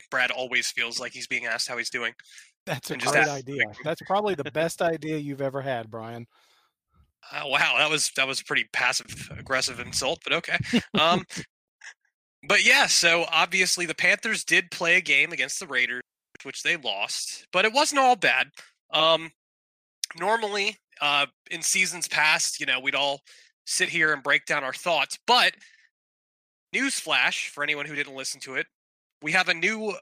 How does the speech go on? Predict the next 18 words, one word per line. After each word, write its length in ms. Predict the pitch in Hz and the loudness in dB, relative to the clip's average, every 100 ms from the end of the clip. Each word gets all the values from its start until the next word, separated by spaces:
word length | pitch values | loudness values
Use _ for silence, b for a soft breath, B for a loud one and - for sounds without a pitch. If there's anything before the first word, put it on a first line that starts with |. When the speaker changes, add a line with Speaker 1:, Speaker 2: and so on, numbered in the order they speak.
| _ | _
Speaker 1:
or 120 | 147 | 0
I 100 | 143 | 2
should, 180 | 151 - 143 | 2 -4 -6
well, 200 | 135 143 - _ - | -2 -2 -4 _ -8
is 140 | 262 | -6
it 120 | 302 262 | -4 -4
really 200 | 294 240 | 0 0
a 40 | |
new 220 | 175 233 | 0 0
show? 280 | - 233 220 | 0 2 2
It's 120 | 208 | 0
more 200 | 240 240 | -2 0
of 100 | 185 | 2
a 140 | 143 127 _ _ - | 2 0 _ _ -4
extension 560 | - - 180 - 139 | 0 2 4 2 0
of 100 | 127 | -2
this 120 | 135 - | -2 0
show. 320 | - 120 | 2 2